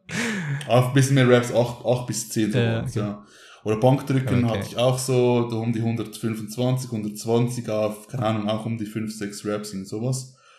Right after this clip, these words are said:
Speaker 1: Aber auch sehr mit tiefen Reps trainiert, wie man jetzt so hört. Mach ich auch nicht mehr ganz so. Ähm, und dort hatte ich dann am Schluss, glaub ich,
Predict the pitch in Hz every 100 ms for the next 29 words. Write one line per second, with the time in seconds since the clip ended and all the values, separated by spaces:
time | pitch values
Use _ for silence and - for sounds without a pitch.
0 | _ _ _ _ - 104 101 101 - 104
1 | 98 101 101 98 98 - - 98 98 98
2 | 98 101 101 - 104 110 - - 98 -
3 | - 110 117 113 104 110 107 113 113 -
4 | - - - 104 104 107 104 101 104 -
5 | _ _ - _ 101 107 113 113 113 104
6 | 104 107 127 - - - - 107 113 117
7 | 120 123 - - - - -